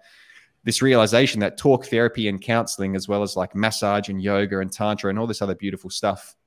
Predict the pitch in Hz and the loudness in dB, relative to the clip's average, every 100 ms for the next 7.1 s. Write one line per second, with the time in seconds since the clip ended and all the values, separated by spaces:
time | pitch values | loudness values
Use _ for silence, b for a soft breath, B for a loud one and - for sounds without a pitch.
0 | - - 110 185 113 98 120 143 110 98 | -12 -6 0 2 2 0 -2 -2 0 -2
1 | - _ - 123 110 - - _ - 101 | -8 _ -4 2 2 0 -12 _ -6 -2
2 | 101 95 95 98 - _ _ _ - 123 | 0 0 -2 -4 -10 _ _ _ 0 0
3 | - 123 123 120 110 - 107 - 117 123 | 2 0 0 4 4 4 -2 2 4 4
4 | 123 123 101 95 - 120 120 117 117 - | 2 0 -2 -4 0 2 4 4 4 0
5 | 104 101 101 101 101 - 98 101 98 98 | -6 -4 -2 -2 -4 -4 -2 -2 -2 -2
6 | 101 113 110 - 95 120 - 98 98 95 | 0 2 0 -2 -2 -2 -2 -4 0 0
7 | 95 | 0